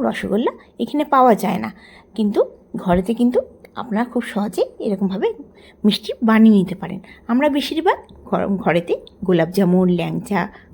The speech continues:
ঘরেতেই মিষ্টিটা বানিয়ে নিই। দেখুন কি সুন্দর ছোট ছোট আমি বানিয়ে নিচ্ছি। দেখুন একটু কি, উম, ছোট ছোট গোলাপ জামুনগুলো বানাতে কিন্তু একটু সময় লাগে, বড়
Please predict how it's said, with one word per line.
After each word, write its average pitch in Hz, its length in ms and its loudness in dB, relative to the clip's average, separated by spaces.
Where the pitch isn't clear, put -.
ঘরেতেই 185 380 0
মিষ্টিটা 277 320 -2
বানিয়ে 175 320 0
নিই। 180 160 -4
দেখুন 208 240 -4
কি 269 80 -8
সুন্দর 269 280 0
ছোট 254 180 -8
ছোট 233 160 -4
আমি 269 160 0
বানিয়ে 190 240 2
নিচ্ছি। 240 220 -2
দেখুন 269 200 -10
একটু 339 320 2
কি, 453 100 8
উম, 254 120 4
ছোট 277 180 -4
ছোট 302 120 -4
গোলাপ 254 260 4
জামুনগুলো 269 380 2
বানাতে 233 340 2
কিন্তু 285 200 -4
একটু 403 120 0
সময় 254 460 4
লাগে, 196 200 -2
বড় 226 140 6